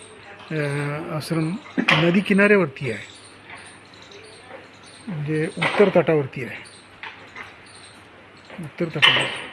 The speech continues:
तसं दक्षिण तट हे पितृलोकांचं आणि उत्तर तट हे देवलोकांचं आहे, म्हणून इथं विष्णूचे जास्तीत जास्त मंदिरे मिळतील.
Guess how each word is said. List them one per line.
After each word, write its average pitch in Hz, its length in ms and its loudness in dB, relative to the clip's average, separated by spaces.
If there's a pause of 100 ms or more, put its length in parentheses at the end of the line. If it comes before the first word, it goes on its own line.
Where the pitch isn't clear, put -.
(600)
तसं 180 180 0
दक्षिण 190 400 2
तट - 640 -4
हे 180 260 -2 (800)
पितृलोकांचं 156 720 -2 (1000)
आणि 170 260 2 (920)
उत्तर 196 360 -2
तट 170 220 2 (560)
हे 170 240 -2
देवलोकांचं 147 760 2
आहे, 147 80 -12 (880)
म्हणून 175 300 0
इथं 185 300 -2
विष्णूचे 151 800 0 (920)
जास्तीत 147 320 -2
जास्त 143 320 -2
मंदिरे 139 320 -2
मिळतील. 123 340 -4